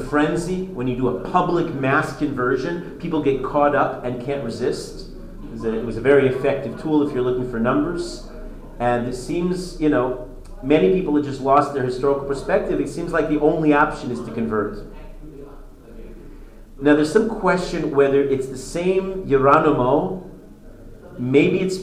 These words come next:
Lorky, maybe it's not. A lot of people assume it is.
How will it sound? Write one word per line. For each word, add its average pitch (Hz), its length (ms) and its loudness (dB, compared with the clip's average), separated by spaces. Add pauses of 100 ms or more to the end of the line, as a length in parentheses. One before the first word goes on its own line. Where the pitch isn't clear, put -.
Lorky, 160 340 4
maybe 143 280 4
it's 131 160 -6
not. 156 200 2
A 143 40 2
lot 139 200 6
of 147 60 2
people 143 180 0
assume 131 240 -2
it 120 80 -2
is. 170 560 0